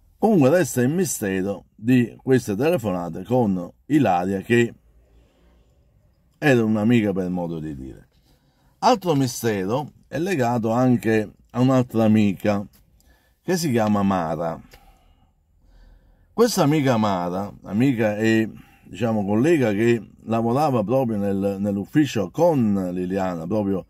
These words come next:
in questo protocollo generale, quindi era una collega, amica di stanza, diciamo così. E la curiosità è che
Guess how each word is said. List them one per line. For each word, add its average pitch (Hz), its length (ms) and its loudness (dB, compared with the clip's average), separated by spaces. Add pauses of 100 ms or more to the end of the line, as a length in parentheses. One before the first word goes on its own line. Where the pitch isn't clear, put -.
(240)
in 95 80 -8
questo 107 280 0
protocollo 98 600 0
generale, 90 720 -2
quindi 95 400 -2 (460)
era 143 180 0
una 120 200 2
collega, 123 640 2
amica 113 340 0
di 101 140 -2
stanza, 85 720 -6
diciamo 82 420 -8
così. 85 360 -10 (960)
E 240 340 2 (300)
la 165 160 -4
curiosità 147 600 0
è 127 140 -2
che 123 360 2